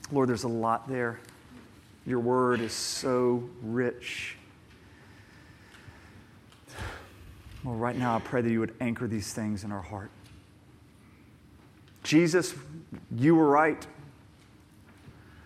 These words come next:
You were right when you went to Psalm twenty-two.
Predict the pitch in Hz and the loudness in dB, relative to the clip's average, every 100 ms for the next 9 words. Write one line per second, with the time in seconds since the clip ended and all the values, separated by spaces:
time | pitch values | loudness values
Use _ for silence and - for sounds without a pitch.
0 | - - - - 139 147 131 147 143 139 | -20 -20 -6 2 4 6 6 6 6 4
1 | 139 139 139 - 147 139 - 151 139 131 | 4 2 0 0 2 2 0 0 -2 0
2 | 147 135 | 0 0